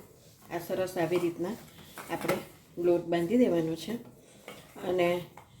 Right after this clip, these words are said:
લોટ બંધ, આ બંધાઈ જાય પછી એને, અ,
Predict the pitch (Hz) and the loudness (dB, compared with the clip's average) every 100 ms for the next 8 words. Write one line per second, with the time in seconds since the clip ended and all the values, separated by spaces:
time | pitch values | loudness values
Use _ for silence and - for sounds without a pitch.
0 | - 170 170 170 175 175 170 - - 175 | -6 2 2 0 -2 0 -2 -4 -6 -2
1 | 165 170 196 233 190 - - - - 175 | 0 2 2 2 0 -4 -16 -18 -2 -2
2 | - 208 175 165 233 - - - - - | 0 2 4 2 -2 -8 -18 -12 -6 2
3 | 175 170 | 6 6